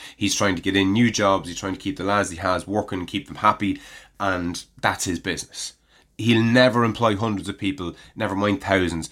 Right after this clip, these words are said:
nor does he have any want or desire to do any of that. He doesn't want to build a team around him. He wants to be in charge for the most part.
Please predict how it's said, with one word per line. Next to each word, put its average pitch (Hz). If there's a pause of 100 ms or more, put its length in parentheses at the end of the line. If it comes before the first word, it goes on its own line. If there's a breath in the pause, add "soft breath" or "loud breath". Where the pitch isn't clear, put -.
(160 loud breath)
nor 120
does 110
he 104
have 104
any 95
want 98
or 90
desire 87
to 87
do 87
any 85
of 82
that. 87 (160 loud breath)
He 107
doesn't 117
want 120
to 107
build 107
a 87
team 101
around 85
him. 76
He 87
wants 104
to 95
be 95
in 85
charge 90
for -
the 82
most 85
part. -